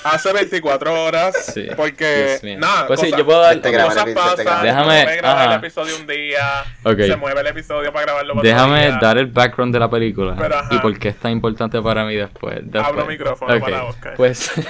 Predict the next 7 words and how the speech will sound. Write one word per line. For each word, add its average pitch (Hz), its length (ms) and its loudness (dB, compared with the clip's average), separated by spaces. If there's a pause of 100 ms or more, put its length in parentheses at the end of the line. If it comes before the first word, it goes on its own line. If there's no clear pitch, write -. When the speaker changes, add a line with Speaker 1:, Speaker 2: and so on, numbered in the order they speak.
(260)
Speaker 2:
<laughs> - 480 -6
la 117 500 4 (320)
última 156 480 0
película 127 460 -2
que 107 100 -4
vamos 98 420 -6
a 120 360 -2